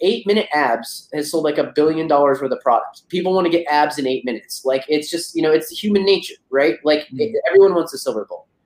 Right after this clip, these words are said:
Speaker 1: you know,
Speaker 2: Mm-hmm.
Speaker 1: and people don't wanna buy the, the slow moving, you know, slow target, right? An example from the Hormozi book that I thought was fantastic is look at the market for meditation. Meditation is good for you. It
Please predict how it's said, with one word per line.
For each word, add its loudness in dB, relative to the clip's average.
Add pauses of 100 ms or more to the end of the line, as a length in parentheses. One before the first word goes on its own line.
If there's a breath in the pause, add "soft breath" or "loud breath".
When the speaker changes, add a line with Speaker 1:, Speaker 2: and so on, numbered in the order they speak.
(240)
Speaker 1:
you 2
know, 4
Speaker 2:
Mm-hmm. 0
Speaker 1:
and 4 (120)
people -2
don't 2
wanna 0
buy 2 (680)
the, -6 (280)
the -4 (240)
slow 2
moving, 0 (480)
you -6
know, 2
slow 0
target, 0
right? 4
An -2
example 0
from -4
the -4
Hormozi 0
book -2
that 0
I -2
thought 0
was -4
fantastic -4 (300 soft breath)
is 2 (260)
look 2
at 2
the 0
market 0
for 0
meditation. -2
Meditation -4
is -4
good 0
for -2
you. -4
It -12